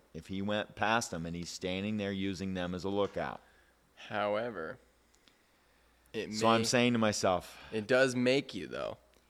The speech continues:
Speaker 1: and
Speaker 2: because
Speaker 1: he
Speaker 2: it's
Speaker 1: has gone straight through this barnyard.
Speaker 2: <laughs>
Speaker 1: I've stuck with his track, and I'm pretty sure I'm still on it. And he's gone right through
Speaker 2: Does
Speaker 1: this barnyard of other deer.
Speaker 2: Did his track stand out quite a bit?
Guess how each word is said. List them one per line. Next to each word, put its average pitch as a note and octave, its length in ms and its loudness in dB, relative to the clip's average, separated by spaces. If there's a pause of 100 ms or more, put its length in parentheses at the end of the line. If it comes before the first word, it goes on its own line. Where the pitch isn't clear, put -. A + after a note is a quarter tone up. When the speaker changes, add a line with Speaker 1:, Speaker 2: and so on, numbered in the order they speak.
(160)
Speaker 1:
and G#2 120 2
Speaker 2:
because A#2 140 6
Speaker 1:
he C#3+ 180 6
Speaker 2:
it's D3+ 100 4
Speaker 1:
has D#3+ 360 10
gone C3 360 6
straight A#2 760 -2
through B2 720 0
this F#2+ 320 -2
barnyard. F#2 720 0 (200)
Speaker 2:
<laughs> - 200 -10
Speaker 1:
I've G2 220 2
stuck - 380 2
with C3 140 4
his D#3 180 -2
track, G#2+ 580 0 (480)
and F2 140 -2
I'm E2 160 0
pretty F#2 260 -2
sure D3+ 300 0
I'm F2+ 140 2
still G2 360 2
on D3 240 2
it. C#2 180 -6 (220)
And D#2 160 -8
he's F2 220 -6
gone E2+ 320 -4
right G#2+ 220 0
through C3 140 0
Speaker 2:
Does D#3+ 120 0
Speaker 1:
this D3 200 4
barnyard A2 680 4
of E2 120 0
other G#2 260 4
deer. C3+ 240 0
Speaker 2:
Did B2 140 0
his A2 120 -2
track A#2 300 0
stand A#2 280 -2
out A2+ 160 2
quite A2 160 2
a G#2 60 0
bit? G#2+ 220 0